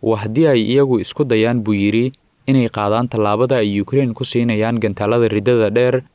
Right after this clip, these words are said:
misena ay ku dhiirigeliyaan inay gudaha Ruushka ka fuliyaan weeraro xooggan. Haddii Ruushku uu gantaaladiisa riddada dheer weliba nooca gaari kara dhulka Maraykanka iyo reer galbeedka,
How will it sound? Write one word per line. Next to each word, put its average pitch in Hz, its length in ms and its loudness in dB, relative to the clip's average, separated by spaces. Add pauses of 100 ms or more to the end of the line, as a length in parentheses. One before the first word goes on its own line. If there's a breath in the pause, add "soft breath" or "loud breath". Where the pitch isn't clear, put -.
(200)
misena 113 360 -2
ay 113 140 0
ku - 160 -4
dhiirigeliyaan 113 680 0
inay 117 240 0
gudaha 110 320 0
Ruushka 117 340 0
ka - 140 -2
fuliyaan 113 440 0
weeraro 107 400 0
xooggan. 98 440 -2 (320)
Haddii 113 300 -2
Ruushku 139 380 0
uu 110 180 2
gantaaladiisa 113 680 -2
riddada 113 380 0
dheer 120 220 0
weliba 131 320 2
nooca 131 300 0
gaari 113 320 0
kara 120 220 -2
dhulka 123 300 -2
Maraykanka 110 560 -2
iyo 110 120 2
reer 101 180 -2
galbeedka, 110 580 -2